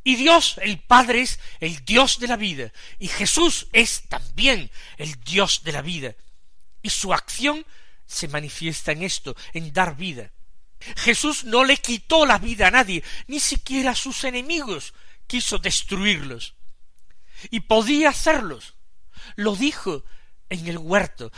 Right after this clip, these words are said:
¿Acaso no crees que si se lo pidiera a mi Padre no pondría a mi disposición doce legiones de ángeles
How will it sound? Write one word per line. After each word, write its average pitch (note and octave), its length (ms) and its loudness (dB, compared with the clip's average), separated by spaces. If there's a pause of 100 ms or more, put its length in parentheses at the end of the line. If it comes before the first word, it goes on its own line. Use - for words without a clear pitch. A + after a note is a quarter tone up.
(100)
¿Acaso G3 480 2
no F#3+ 180 -4
crees C#4+ 420 0 (600)
que D#3+ 260 -2
si - 180 -2
se A3 140 0
lo G#3 160 4
pidiera A3+ 340 4
a A3+ 40 4
mi G#3 100 -2
Padre C4+ 380 6
no G3 160 -2
pondría A3+ 480 -2
a - 20 0
mi F3+ 140 -4
disposición E3+ 920 -6 (280)
doce A3+ 540 4
legiones A3 580 -2
de F3+ 140 -2
ángeles D#3 640 -6